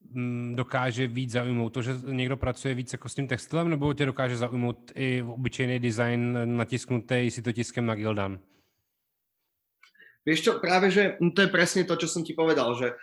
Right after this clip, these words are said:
Speaker 2: buď ma to baví z toho akože technologického hľadiska, z toho prístupu,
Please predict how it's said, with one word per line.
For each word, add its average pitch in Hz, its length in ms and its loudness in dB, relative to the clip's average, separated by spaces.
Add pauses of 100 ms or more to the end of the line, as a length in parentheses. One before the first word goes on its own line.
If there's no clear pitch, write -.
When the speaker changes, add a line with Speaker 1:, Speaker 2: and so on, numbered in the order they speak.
(120)
Speaker 2:
buď 135 160 0
ma 170 160 2
to 170 160 -2
baví 147 240 4
z - 80 -2
toho 160 240 2
akože 156 240 -2
technologického 135 800 0
hľadiska, 135 640 -2
z - 80 -10
toho 139 240 0
prístupu, 135 640 2